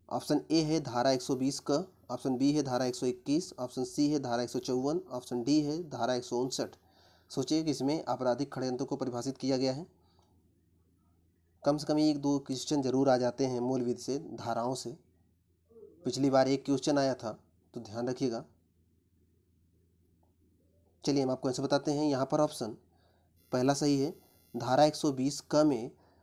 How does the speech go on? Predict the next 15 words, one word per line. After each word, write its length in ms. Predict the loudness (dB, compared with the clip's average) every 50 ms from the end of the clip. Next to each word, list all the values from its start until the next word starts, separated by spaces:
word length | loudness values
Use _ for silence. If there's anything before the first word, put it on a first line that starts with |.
| _ _ _ _
भारतीय 540 | -12 -10 -10 -12 -12 -8 -6 -4 -4 -2 0
दंड 200 | 2 2 2 0
संहिता, 360 | 0 -2 -2 0 2 2 2
मतलब 240 | 2 2 2 2 2
आईपीसी, 460 | 2 0 0 -2 -4 -4 -2 0 0
इंडियन 240 | 0 0 0 -2 -2
पिनल 240 | 0 0 0 0 0
कोड 260 | 0 0 -2 -2 0
के 120 | 0 -2 -2
धारा 260 | -2 -2 -2 -2 -2
एक 80 | -2
सौ 120 | -4 -4 -4
बीस 260 | -4 -4 -6 -6 -2 0
क 120 | 2 2 2
में 240 | 2 0 -2 -6